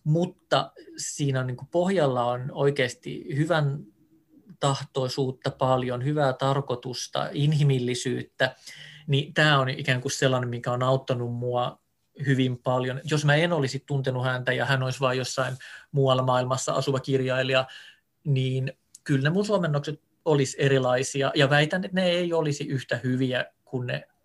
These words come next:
nyt kenties sitten on, just sen takia, että mä en olisi varmaan osannut tavoittaa sitä sellaista sävyä. Musta tuntuu, että esimerkiksi tässä viimeisimmässä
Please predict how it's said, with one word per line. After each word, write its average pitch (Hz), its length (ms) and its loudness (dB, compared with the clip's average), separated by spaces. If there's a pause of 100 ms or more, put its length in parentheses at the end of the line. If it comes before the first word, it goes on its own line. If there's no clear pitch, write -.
(160)
nyt 123 240 -6
kenties 123 500 -4
sitten - 360 -8
on, 143 300 4 (580)
just 156 220 0
sen 139 160 2
takia, 131 180 2
että 131 160 0
mä 127 240 2
en 139 240 0
olisi 143 440 0
varmaan 123 540 -2 (280)
osannut 139 480 0 (320)
tavoittaa 131 540 0
sitä 127 340 -4
sellaista 123 480 -4
sävyä. 123 480 2 (760)
Musta 151 220 0
tuntuu, 151 380 4
että 127 200 0
esimerkiksi 127 440 -4
tässä 135 200 -6
viimeisimmässä 123 840 -4